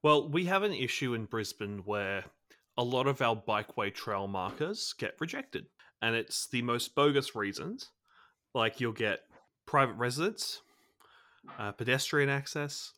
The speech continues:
Uh, th-, it's just, like, all of these things, and, like, it is navigational signs that promote exercise.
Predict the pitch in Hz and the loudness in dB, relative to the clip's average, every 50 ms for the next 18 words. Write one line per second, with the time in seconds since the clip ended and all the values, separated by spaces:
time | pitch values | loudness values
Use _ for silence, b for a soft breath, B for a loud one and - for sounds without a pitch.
0 | _ _ _ _ _ _ _ _ b b b b b b b b b b _ - | _ _ _ _ _ _ _ _ b b b b b b b b b b _ -10
1 | 110 110 123 139 143 - 160 151 - - 208 196 - - 196 190 185 - 165 175 | -10 -8 -8 -6 -4 -2 -2 0 0 -2 -2 0 2 2 2 2 4 2 2 2
2 | 175 185 175 - 170 156 147 - - 117 107 104 101 - 135 139 131 123 117 - | 2 2 2 2 2 2 2 2 0 0 0 0 -2 -2 -2 -2 -2 -2 -4 -4
3 | - - 131 120 120 117 110 107 - - 117 110 110 113 123 117 123 147 151 - | -6 -4 -2 -2 -2 -2 -4 -4 -6 -6 -4 -2 -2 -2 0 2 2 2 2 0
4 | 180 180 170 - - 170 151 143 135 131 131 127 - - 123 - - - 120 110 | -2 -2 -2 -2 0 0 2 2 2 0 -2 -4 -4 -4 -6 -6 -4 -4 -4 -2
5 | 104 104 98 98 - - - 104 104 - 98 90 - - 101 - - | -2 -2 -2 -2 -4 -6 -8 -8 -6 -6 -6 -6 -6 -6 -8 -8 -10